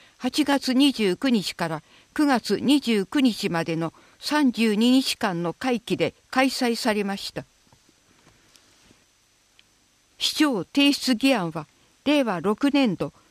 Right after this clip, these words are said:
府中市一般会計歳入歳出決算の認定についてなど、三十一件を審議した結果、可決二十件、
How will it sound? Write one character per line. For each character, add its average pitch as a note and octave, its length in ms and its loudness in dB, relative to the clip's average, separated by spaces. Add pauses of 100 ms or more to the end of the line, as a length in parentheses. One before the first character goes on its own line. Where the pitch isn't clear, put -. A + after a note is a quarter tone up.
府 - 120 -14
中 C#4+ 240 0
市 - 320 -6
一 A#3 160 -2 (100)
般 C#4+ 240 2
会 B3 220 -2
計 D#3+ 360 -4 (340)
歳 C#4+ 360 2
入 C#4 260 6
歳 C4 380 -2
出 B3+ 420 -2
決 C#4+ 200 -2
算 F3+ 300 -4
の F3 100 -2
認 B3+ 280 4
定 B3 200 4
に A#3 160 4
つ - 160 -4
い A#3+ 100 2
て F3+ 160 -2
な G3+ 200 -4
ど、 D3+ 200 -6 (440)
三 D4 320 2
十 G#3+ 180 2
一 - 340 -4
件 A3 320 2
を E3+ 160 -4
審 F#3+ 320 2
議 D#3 120 2
し - 100 -6
た F3+ 120 -2
結 F#3+ 320 -2
果、 F3 160 -8 (440)
可 B3+ 100 -2
決 C#4+ 500 0
二 A#3 180 4
十 C#4 180 2
件、 C3+ 420 -8